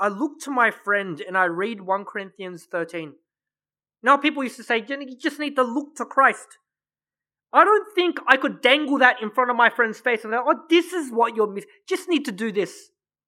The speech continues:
And so I want to end my sermon with a third point to entitle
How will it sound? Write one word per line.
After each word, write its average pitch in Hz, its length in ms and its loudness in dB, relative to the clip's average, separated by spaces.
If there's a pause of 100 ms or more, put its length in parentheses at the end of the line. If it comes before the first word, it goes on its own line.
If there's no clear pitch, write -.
(2250)
And 214 100 -10
so 269 100 10
I 294 40 4
want 359 180 2
to 277 40 4
end 247 380 -2
my 233 180 4
sermon 220 500 -4 (360)
with 139 180 -6
a 214 60 -2
third 247 420 0
point 240 280 -4 (1700)
to 214 100 -4
entitle 247 680 0